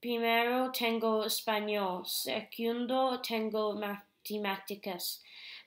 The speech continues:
tercero tengo drama, por último tengo ciencias. Voy a, a casa las cuatro y media. Hago mis deberes, despierto,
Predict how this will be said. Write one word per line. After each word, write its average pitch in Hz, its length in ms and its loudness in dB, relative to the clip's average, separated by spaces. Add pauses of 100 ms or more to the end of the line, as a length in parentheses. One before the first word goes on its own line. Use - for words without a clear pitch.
(140)
tercero 233 840 2
tengo 220 460 0
drama, 190 560 0 (580)
por 240 340 2
último 247 920 -2
tengo 220 380 -2
ciencias. 208 1000 -2 (380)
Voy 254 240 4
a, 254 240 6 (100)
a 226 280 4 (200)
casa 233 640 2
las 208 600 2 (200)
cuatro 240 580 4
y 214 360 -2
media. 196 520 -2 (440)
Hago 254 600 2
mis 226 360 2
deberes, 220 1400 2
despierto, 202 1400 -4